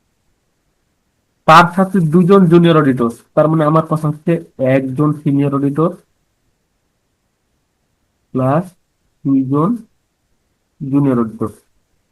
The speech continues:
একদিনে করে। তাহলে কথা হচ্ছে ওয়ান বাই ষোলো, আর এরা দুইজন মিলে করতেছে ওয়ান বাই ষোলো। তাহলে হচ্ছে ওয়ান বাই ষোলো, ওয়ান বাই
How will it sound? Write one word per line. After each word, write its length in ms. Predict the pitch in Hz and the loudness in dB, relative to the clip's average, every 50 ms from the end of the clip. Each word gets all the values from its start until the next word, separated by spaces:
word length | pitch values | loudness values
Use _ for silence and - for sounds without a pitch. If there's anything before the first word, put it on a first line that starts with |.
| _ _ _ _ _ _ _ _ _ _ _ _ _ _ _ _ _ _ _ _ _ _ _ _ _ _ _ _ _ _ | _ _ _ _ _ _ _ _ _ _ _ _ _ _ _ _ _ _ _ _ _ _ _ _ _ _ _ _ _ _
একদিনে 420 | - 135 131 123 123 131 123 120 117 120 | -2 -2 -2 0 0 2 2 2 2 0
করে। 160 | 113 104 101 98 98 _ _ _ _ _ _ _ _ _ _ _ _ _ _ _ _ _ _ _ _ _ _ _ _ _ _ _ _ _ _ _ | -4 -8 -8 -10 -16 _ _ _ _ _ _ _ _ _ _ _ _ _ _ _ _ _ _ _ _ _ _ _ _ _ _ _ _ _ _ _
তাহলে 200 | _ - 139 135 131 139 | _ -10 -10 -8 -6 -6
কথা 140 | 139 139 143 | -4 -4 -4
হচ্ছে 200 | 139 139 - 156 135 | -8 -6 -6 -6 -2
ওয়ান 160 | 127 131 135 135 139 | -2 0 0 0 0
বাই 120 | 135 139 139 135 - | -2 -2 -4 -6 -6
ষোলো, 240 | 156 143 139 151 175 240 240 - _ _ - | -4 -4 -2 -2 -2 -4 -4 -10 _ _ -8
আর 100 | 113 120 127 | -4 -2 -2
এরা 120 | 127 135 131 131 | 0 0 -2 -2
দুইজন 220 | 143 147 143 151 147 143 | -2 -2 0 0 0 0
মিলে 120 | 139 135 131 135 | 0 0 -2 -2
করতেছে 260 | 135 123 123 120 131 | -6 -6 -6 -6 -4
ওয়ান 120 | 120 120 117 113 | -2 -2 -2 -2
বাই 100 | 113 110 110 | -4 -6 -6
ষোলো। 220 | - 117 107 101 98 98 98 _ _ _ _ _ _ _ _ _ _ _ _ _ _ _ _ _ _ _ _ _ _ _ _ _ _ _ _ _ _ _ _ _ _ _ _ _ _ _ _ _ _ _ _ _ _ - | -6 -8 -6 -6 -8 -12 -14 _ _ _ _ _ _ _ _ _ _ _ _ _ _ _ _ _ _ _ _ _ _ _ _ _ _ _ _ _ _ _ _ _ _ _ _ _ _ _ _ _ _ _ _ _ _ -16
তাহলে 300 | 127 - - 139 127 123 | -14 -8 -4 -2 0 0
হচ্ছে 160 | 127 131 131 143 | -2 -2 0 0
ওয়ান 120 | 131 131 135 | 2 2 2
বাই 100 | 135 139 139 | 0 0 -2
ষোলো, 140 | - 147 147 151 | -2 0 2 2
ওয়ান 140 | 143 139 139 | 2 2 2
বাই 100 | 139 139 | 0 0